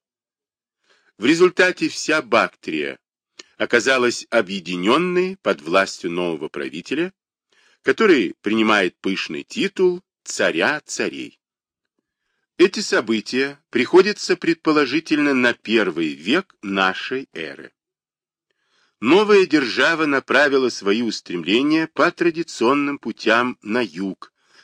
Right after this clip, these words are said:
за перевалы Гиндукуша, где Катфизу Первому удалось утвердиться в ряде областей. Выпуск монет с индийскими надписями свидетельствует о том, что в состав его владений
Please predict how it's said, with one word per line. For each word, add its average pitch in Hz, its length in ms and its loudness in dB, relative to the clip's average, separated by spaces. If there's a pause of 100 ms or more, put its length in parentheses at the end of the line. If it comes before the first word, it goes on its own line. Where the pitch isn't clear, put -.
(120)
за 95 180 -4
перевалы 110 520 0
Гиндукуша, 101 920 -8 (420)
где 107 460 -2 (140)
Катфизу 98 640 -4
Первому 101 600 -4 (520)
удалось 131 420 4
утвердиться 139 680 -4
в - 20 -8
ряде 104 340 -2
областей. 82 560 -12 (1080)
Выпуск 139 640 -2
монет 117 480 2
с - 100 -10
индийскими 120 580 -4
надписями 120 760 -4 (380)
свидетельствует 101 840 -6
о 80 80 -6
том, 185 320 2
что 101 440 -2
в - 60 -16
состав 117 640 -2
его 92 300 -6
владений 90 640 -6